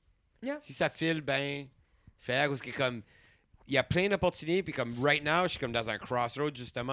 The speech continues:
Speaker 2: avec qu'est-ce que je devrais faire à partir de cette heure avec Local Avenue Brand, avec ma carrière d'humour, avec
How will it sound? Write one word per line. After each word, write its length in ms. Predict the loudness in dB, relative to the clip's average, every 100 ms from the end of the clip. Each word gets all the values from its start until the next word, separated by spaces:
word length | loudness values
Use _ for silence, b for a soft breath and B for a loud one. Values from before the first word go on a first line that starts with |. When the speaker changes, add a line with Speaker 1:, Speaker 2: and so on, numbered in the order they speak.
| -2 -2
Speaker 2:
avec 520 | -2 -2 -2 -6 -20 b b b b b b _ _ -20 -8
qu'est-ce 220 | -4 -2
que 80 | -2
je 60 | 0
devrais 240 | 0 0
faire 420 | 2 4 4 2 -4 -16 _ _ -8
à 80 |
partir 300 | -4 -4 -4
de 60 | -6
cette 140 | -4 0
heure 220 | 2 2
avec 240 | 0 -2 -2
Local 280 | -2 0 -2
Avenue 220 | -2 -4
Brand, 440 | 2 2 2 0 B B -8
avec 300 | -2 -2 -2
ma 100 | -2
carrière 380 | 0 0 0 -2
d'humour, 560 | -4 -4 -2 0 -2 -2
avec 420 | -4 0 0 -2